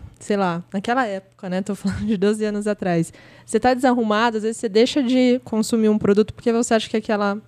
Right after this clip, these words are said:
aquele ambiente físico não é apropriado pra, pra determinado público, né? E ali eu comecei a gostar muito de e-commerce pra, por conta disso, de inclusão. Então, eu vou falar que eu tenho uma veia bem de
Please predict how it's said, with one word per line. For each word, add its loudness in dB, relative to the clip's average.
aquele -2
ambiente -2
físico -4
não -4
é -2
apropriado -4
pra, 0
pra 2
determinado 0
público, 2
né? -2
E 4
ali 0
eu 4
comecei -2
a 0
gostar 4
muito 0
de 0
e-commerce 2
pra, 2
por 0
conta 2
disso, 0
de -4
inclusão. 0
Então, -4
eu 2
vou 2
falar 0
que -6
eu -2
tenho -4
uma 2
veia -2
bem -8
de 2